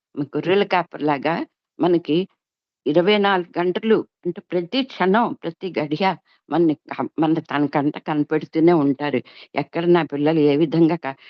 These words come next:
కష్టపడిపోతుంటారో, ఎలాగ చెడు మార్గాల్లో వెళ్తుంటుంటారో,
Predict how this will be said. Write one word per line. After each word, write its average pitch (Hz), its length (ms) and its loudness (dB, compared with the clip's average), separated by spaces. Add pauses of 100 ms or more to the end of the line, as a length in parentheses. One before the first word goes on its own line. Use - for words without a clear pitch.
(100)
కష్టపడిపోతుంటారో, 139 1080 -4 (340)
ఎలాగ 143 340 2 (380)
చెడు 147 280 -2
మార్గాల్లో 160 520 0
వెళ్తుంటుంటారో, 139 880 -2